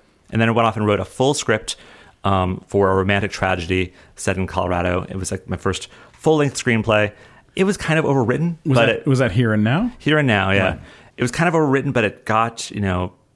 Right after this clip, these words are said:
Speaker 1: people reading it. It got me an agent. It sort of got stuff started. And, you know, not too long thereafter, I was being hired to write How to Eat Fried Worms, which is a kid's book adaptation.
Speaker 2: Oh my God, of course.
Speaker 1: And, uh,
Speaker 2: Yeah.
Speaker 1: uh,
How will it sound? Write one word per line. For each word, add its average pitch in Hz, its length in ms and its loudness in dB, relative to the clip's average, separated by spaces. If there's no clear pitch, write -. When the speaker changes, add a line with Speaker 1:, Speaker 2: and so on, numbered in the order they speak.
Speaker 1:
people 120 340 0
reading 110 320 -2
it. 139 140 -2
It 120 40 -6
got 104 140 -2
me 104 80 0
an 98 80 0
agent. 120 380 -2
It 95 160 -10
sort 101 160 -4
of 95 60 -12
got - 180 -2
stuff 92 140 -6
started. 110 420 0
And, 101 520 -4
you 98 80 -2
know, 95 40 0
not 104 260 -2
too 131 240 -2
long 120 260 2
thereafter, 104 420 0
I 95 40 2
was 90 120 -4
being 98 160 -2
hired 92 340 -2
to 90 240 -2
write 92 460 -2
How 82 260 -4
to 98 80 2
Eat 92 80 0
Fried 92 220 -2
Worms, 104 440 0
which - 120 -10
is - 40 -8
a - 40 -8
kid's - 220 -8
book - 140 -6
adaptation. 92 560 -2
Speaker 2:
Oh 226 80 -2
my 233 140 0
God, 254 220 -6
of 226 100 -8
course. 220 420 -6
Speaker 1:
And, 92 300 0
uh, 90 280 -2
Speaker 2:
Yeah. - 60 -8
Speaker 1:
uh, 90 320 -2